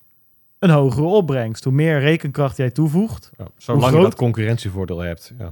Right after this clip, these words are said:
Speaker 1: Ja, precies. Want
Speaker 2: Ja.
Speaker 1: dat is een heel, heel goed punt. Want dit is dus het, het punt wat Saylor, eh,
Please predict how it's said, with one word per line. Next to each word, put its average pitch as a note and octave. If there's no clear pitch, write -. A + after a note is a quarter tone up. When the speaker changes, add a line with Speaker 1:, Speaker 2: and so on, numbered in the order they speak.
Speaker 1:
Ja, C#3+
precies. F#3
Want B2
Speaker 2:
Ja. -
Speaker 1:
dat E3
is F3
een F3+
heel, E3
heel D3
goed C#3+
punt. E3
Want C#3
dit G3
is D3+
dus C#3
het, C3
het -
punt C#3+
wat B2+
Saylor, C#3
eh, B2+